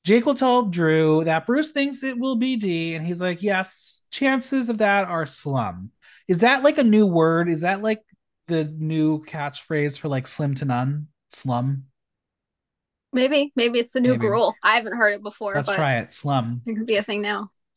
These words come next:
Speaker 1: Jake says that Bruce is only dangerous because he was holding on to an idol, but if he gave it to Kelly, there is a good chance that idol is not there and puts Bruce's butt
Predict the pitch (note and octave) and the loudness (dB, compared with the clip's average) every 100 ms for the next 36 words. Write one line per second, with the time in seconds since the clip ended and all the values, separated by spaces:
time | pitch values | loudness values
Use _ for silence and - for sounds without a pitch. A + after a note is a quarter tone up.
0 | _ _ _ D#3 G#3 C4 C#4 - - E3 | _ _ _ -2 2 2 0 -10 -6 -2
1 | D3+ D3 C#3+ E3+ E3+ F#3 F#3+ G#3 E3 D#3 | -2 -2 0 0 0 0 0 0 0 -2
2 | D3 C#3+ C#3 C#3 C#3+ C3+ - C#3+ D3+ F3+ | -4 -6 -6 -4 -2 -4 -4 -4 -2 -4
3 | F3 E3+ A3+ D3 C3 C3+ C3 - C3+ C3+ | -6 -4 -2 -2 -4 -4 -6 -6 -8 0
4 | C#3 D#3 F#3+ A#3+ C#4+ D4 A#3+ A3+ F3 D3+ | 0 0 -4 -4 0 2 2 0 0 -2
5 | C3+ C#3 C#3+ F3 E3 D#3+ D3+ C#3 C3 C3+ | -4 -6 -6 -6 -8 -8 -8 -4 -2 0
6 | C3+ A#2+ B2+ C3 A2+ A#2+ - - - D#3+ | -2 -2 -4 -4 -4 -4 -4 -6 -4 -4
7 | D#3 E3 C3 D3+ | -4 -6 -4 -4